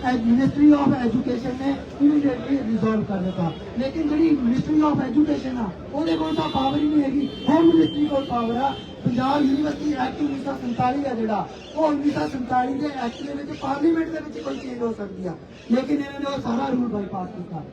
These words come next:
ਤਾਂ ਦੋਸਤੋ, ਇੱਕ ਆਖਰੀ ਗੱਲ ਜਿਹੜੀ ਸਾਨੂੰ ਸਾਰਿਆਂ ਨੂੰ ਯਾਦ ਰੱਖਣੀ ਚਾਹੀਦੀ ਆ ਕਿ ਆਮ ਤੌਰ ਤੇ ਅਸੀਂ ਜਿਹੜਾ ਸੈਨੇਟ ਦਾ ਮੁੱਦਾ ਉਹਨੂੰ ਘੱਟ ਕਰਕੇ ਦੇਖਦੇ ਹਾਂ।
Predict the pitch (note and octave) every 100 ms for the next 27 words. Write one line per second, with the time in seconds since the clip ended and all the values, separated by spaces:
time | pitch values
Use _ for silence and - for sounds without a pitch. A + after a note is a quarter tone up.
0 | - D4+ C#4 C4 C4+ D4+ C#4+ D4 C4 D4
1 | D4+ D4+ B3+ F#3 - - - - - C4+
2 | D#3 - B2 D4 - C#4+ D4+ D4 C4 B3
3 | A#3 A3 A#3 G#3 G#3+ A3 B3+ B3+ - -
4 | D#4 D4 A#3+ B3+ B3+ B3 B3 C#4+ C#4 C4+
5 | C#4+ C#4+ - - - - - - - -
6 | A#3 D4 - A3+ C4+ C#4 C4+ B3 A3 A3+
7 | A#3 - - A#3+ D4 D4+ C#4+ B3+ A#3 A3+
8 | A#3 G3+ F#3 F3+ F3